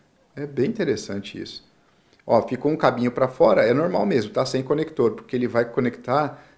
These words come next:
nesse dispositivo aí que é o autonivelamento. Você só vai conectar esse dispositivo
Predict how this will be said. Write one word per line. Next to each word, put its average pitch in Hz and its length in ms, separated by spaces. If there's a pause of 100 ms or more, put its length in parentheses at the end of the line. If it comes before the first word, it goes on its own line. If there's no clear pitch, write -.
(100)
nesse 117 240
dispositivo 123 680
aí - 80
que - 120
é 139 40
o 117 120
autonivelamento. 170 1040 (160)
Você 107 240
só - 220
vai 156 180
conectar - 440
esse - 120
dispositivo 202 640